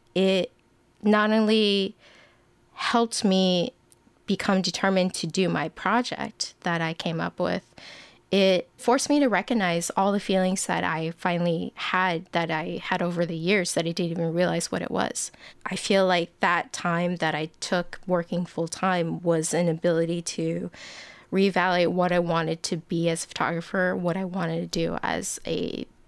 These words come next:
business owner. You know, I, I realized that I didn't want to work for anyone else other than myself after that.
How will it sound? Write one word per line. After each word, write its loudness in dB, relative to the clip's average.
business 0
owner. 0
You 2
know, 4
I, -2
I 0
realized 2
that 0
I 2
didn't 0
want 0
to -2
work -6
for -2
anyone -4
else -4
other -4
than -6
myself -4
after -4
that. -2